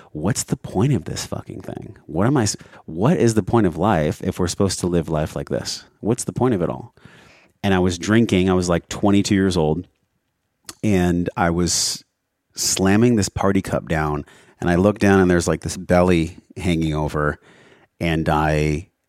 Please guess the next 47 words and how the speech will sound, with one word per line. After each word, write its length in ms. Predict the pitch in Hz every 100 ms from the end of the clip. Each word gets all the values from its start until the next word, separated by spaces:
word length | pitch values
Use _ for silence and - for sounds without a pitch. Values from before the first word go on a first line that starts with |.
| _
just, 260 | - 87 -
it 40 |
was 60 | 85
the 80 | -
first 260 | - 107
time, 180 | - 101
like, 160 | 90 82
I 60 |
had 100 | 80
ever 160 | 85 80
been 200 | 78 76
pierced 480 | - - 92 80 -
by 160 | 80 78
the 280 | 78 82 - _ _
sword 360 | - - 82 80
of 180 | 76 -
God, 460 | 78 78 71 64 -
I 80 | -
felt 280 | - - -
like. 280 | - - - _ - - - _ _ _ -
And 140 | 87
I 120 | 85 82
just 340 | 80 - - _ _ -
put 160 | 101
the 60 | -
cup 240 | - 123
down 400 | 101 95 90 92 90
and 80 |
I 60 | 82
took 220 | - -
a 40 | 101
breath 300 | 90 90 85
and 80 |
I 40 | 85
kind 120 | 90
of 80 | 85
walked 340 | 78 82 87
over 140 | 101 95
to 80 | -
this 180 | 85 -
fence. 360 | - 90 82
It 40 | 58
was 100 | 87
by 120 | 82
San 220 | - 90
Diego 200 | 90 85
State. 400 | 76 - 80 73